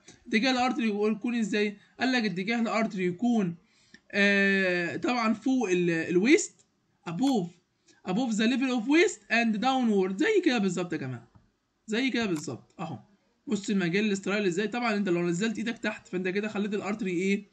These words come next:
بص هو عامل ايده ازاي يا جماعه، عم-، مش منزلها تحت، كلها فوق الايه، above waist، فوق، فوق النص بتاعه، تمام؟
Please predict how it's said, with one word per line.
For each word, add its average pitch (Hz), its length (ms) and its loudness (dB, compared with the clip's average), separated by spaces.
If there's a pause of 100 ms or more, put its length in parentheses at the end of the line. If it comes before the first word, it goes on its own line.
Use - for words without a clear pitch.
(440)
بص 214 180 -2
هو 185 80 2
عامل 196 220 0
ايده 214 180 0
ازاي 190 240 0
يا 214 60 2
جماعه، 202 380 -2 (420)
عم-، 180 280 -4
مش 185 180 -2
منزلها 180 380 0
تحت، - 420 -6 (520)
كلها 233 400 4
فوق 240 220 -2
الايه، 220 400 -2 (320)
above 233 420 -2
waist، 233 580 0
فوق، - 340 -4
فوق 302 440 2 (260)
النص 190 480 0
بتاعه، 214 640 0
تمام؟ 196 340 -2